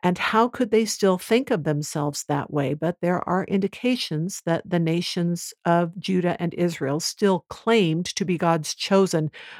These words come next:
but they thought of it the wrong way, and they claimed it in spite of all of their worship of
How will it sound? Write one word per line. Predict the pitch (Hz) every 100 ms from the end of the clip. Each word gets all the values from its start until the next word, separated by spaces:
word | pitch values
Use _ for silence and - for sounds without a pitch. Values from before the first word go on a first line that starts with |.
| -
but | 185
they | 190
thought | - 175 190
of | 208
it | 208
the | 196
wrong | 175 165 160
way, | 165 151 156 - - - _ _
and | 190 196 180
they | 180 170 170 -
claimed | - 175 185 202
it | 180
in | 165
spite | 160 - 170 170
of | 151 _
all | - 180 190
of | 160
their | 170 165
worship | 165 175 - 160
of | 147